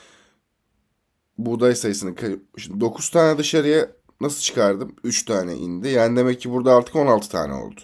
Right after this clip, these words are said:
On altı tanesinin karekökü buraya dört tane geldi. Yani burada dokuz tane oldu.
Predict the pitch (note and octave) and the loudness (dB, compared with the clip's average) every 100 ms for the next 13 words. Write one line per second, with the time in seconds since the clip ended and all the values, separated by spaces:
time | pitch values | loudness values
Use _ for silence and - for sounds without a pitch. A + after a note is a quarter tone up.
0 | _ _ _ - - - - - _ _ | _ _ _ -20 -20 -20 -20 -20 _ _
1 | - D3 E3 D#3+ - E3 D3+ D3+ D3 C3+ | 0 6 8 6 4 2 4 4 0 -4
2 | C#3 D3 C#3+ C3+ C3 B2 B2 C3 A#2+ A2+ | -4 2 2 2 -2 -4 -2 2 2 4
3 | C3+ C3+ B2+ A2+ A2 G#2 A2 B2+ C3+ B2 | 2 2 4 4 4 2 2 2 2 4
4 | B2 A#2+ C3+ A#2+ A#2 - - A#2 F#2+ F2+ | 2 0 0 0 -2 -6 -2 0 0 -2
5 | D#2 C#2+ B1+ | -8 -10 -14